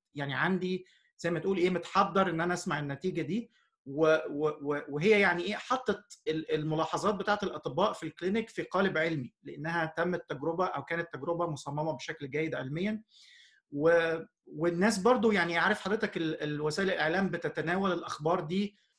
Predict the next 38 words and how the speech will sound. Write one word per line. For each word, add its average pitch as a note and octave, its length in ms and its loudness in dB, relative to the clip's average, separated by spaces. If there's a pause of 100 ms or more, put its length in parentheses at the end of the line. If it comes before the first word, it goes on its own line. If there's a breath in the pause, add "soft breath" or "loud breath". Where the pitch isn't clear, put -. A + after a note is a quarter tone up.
(160)
آه، D3+ 80 -2
بطريقة F3 580 0
إنه F3 340 0
ده F#3 180 4
بريك F#3 320 4
ثرو F3+ 580 2
واختراق E3 460 -2
علمي، F3+ 560 0 (460 soft breath)
وهو F#3+ 300 6
يعني A#3+ 240 8
دواء G#3+ 280 6
قديم G3+ 320 2
زي G3 160 4
ما F#3+ 80 0
حضرتك F#3+ 400 -4
هت-، - 460 -6
يعني D3 280 -6
هتوضح D3+ 460 -8
لنا F3+ 180 0
دلوقتي. E3+ 580 0 (440 soft breath)
بس D#3+ 220 0
هي A#3 140 8
إيه، F#3+ 300 4
الناس F3+ 240 0
بقى F#3 140 2
عايزة F3+ 200 0
تعرف D3 320 0 (120)
إيه F3+ 120 2
بقى، E3+ 360 -2
إيه F3+ 140 0
هو F3 180 2
الديكساميثازون D3+ 880 -4
ده C#3+ 120 -2
بقى، C#3 440 -4
ت-، - 280 -14
تاريخه D3+ 400 -8
إيه، D3+ 320 -4
إيه D#3+ 120 -4